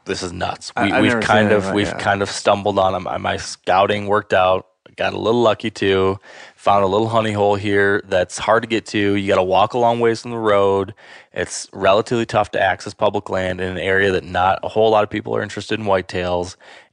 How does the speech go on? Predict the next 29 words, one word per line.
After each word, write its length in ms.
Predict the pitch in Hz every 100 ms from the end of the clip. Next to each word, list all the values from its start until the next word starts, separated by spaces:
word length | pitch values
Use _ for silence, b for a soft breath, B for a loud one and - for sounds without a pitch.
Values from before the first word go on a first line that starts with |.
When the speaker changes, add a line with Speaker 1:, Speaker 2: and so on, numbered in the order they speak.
| -
Speaker 1:
And 600 | 92 87 85 87 87 82
you 120 | -
got 180 | 90 69
good 160 | 117 117
food 320 | 107 104 101
and 100 | 92
good 200 | 104 104
cover, 260 | 104 95 95
and 80 |
all 180 | 95 117
these 220 | 123 117
things 160 | 110 107
kinda 240 | - 104 101
line 280 | 92 90
up 180 | 92 -
to 300 | - 95 90 85 _
have 220 | - 98 92
this 180 | 90
kinda 200 | - 95 -
underutilized 680 | 110 113 107 107 98 98 -
resource 460 | 101 101 92 92 -
where 60 |
there's 160 | 95 90
a 40 |
whole 200 | 110 110
bunch 240 | 110 107 -
of 80 |
deer 320 | 95 95 92 92
Speaker 2:
Yeah. 220 | 90